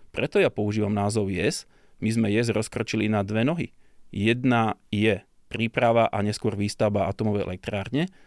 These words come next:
druhá sú obnoviteľné zdroje. My v žiadnom prípade nie sme proti tomu, aby obnoviteľné zdroje na Slovensku nejak boli potláčané. Práve naopak,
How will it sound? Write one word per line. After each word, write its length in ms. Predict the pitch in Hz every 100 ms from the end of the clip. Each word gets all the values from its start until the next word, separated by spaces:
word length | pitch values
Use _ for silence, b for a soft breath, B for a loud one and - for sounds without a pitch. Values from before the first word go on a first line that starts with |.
| b b
druhá 400 | 104 123 127 117
sú 160 | 117
obnoviteľné 720 | - 98 107 101 - 113 120 127
zdroje. 400 | - 147 92 - - _ - -
My 400 | 101 104 101 -
v 40 | -
žiadnom 440 | 101 110 139 123
prípade 640 | 113 113 - 117 113 113 - _
nie 280 | 113 113 131
sme 160 | 147 120
proti 320 | - 113 -
tomu, 240 | - 107 101
aby 160 | 98
obnoviteľné 560 | 101 107 104 110 104 98
zdroje 240 | 107 101
na 80 | 101
Slovensku 800 | - 107 101 101 - 104 98 98 b b b b b -
nejak 320 | 107 98 104
boli 240 | 104 107
potláčané. 560 | 139 156 175 - 90 87
Práve 320 | 110 104 104
naopak, 480 | 117 160 143 -